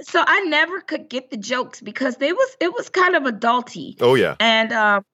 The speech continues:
Speaker 1: and so now when I listen to it, I'm like, "I can't believe I watched the show. I can't," I'm looking at my mom, "I can't believe you let me watch the show."
Speaker 2: <laughs>
Speaker 1: Because,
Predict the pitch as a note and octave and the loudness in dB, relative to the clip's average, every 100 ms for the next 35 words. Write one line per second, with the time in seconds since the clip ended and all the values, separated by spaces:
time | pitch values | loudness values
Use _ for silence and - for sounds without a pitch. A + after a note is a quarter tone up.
0 | _ _ - B3+ C4+ D4+ C#4 A#3+ B3 D4 | _ _ -4 -2 0 0 0 2 4 4
1 | E4 A#3+ A3+ G#3 A3 A#3+ A#3 - A#3 G3+ | 2 0 -2 -2 -4 -8 -12 -10 -6 -4
2 | G3 A3+ G3 F#3+ - A3 B3+ D#4+ F#4+ G4 | -2 -2 -2 -4 -2 -4 -2 -4 -4 -6
3 | D#4+ D4 B3 G#3+ G3 A3 - A3+ G#3+ G#3 | -6 -2 -2 0 0 0 -4 -8 -4 -2
4 | A3+ D4+ E4+ B3 C4 C#4+ C#4 G#3+ G#3+ G#3 | 0 0 -2 0 -2 0 0 0 0 -2
5 | G#3 G3+ - D4 C#4+ A#3+ A3 G#3+ G#3+ A3 | -2 -4 -4 -2 0 -2 -2 -2 0 0
6 | G3+ G3 A3 - - F#3 F#3+ A3+ C4 D#3 | 0 2 2 0 -6 -6 -4 0 2 2
7 | - C3+ - - - B3 - A3+ G#3+ G3+ | 0 -4 -2 -4 -2 0 2 4 4 2
8 | G3 | 0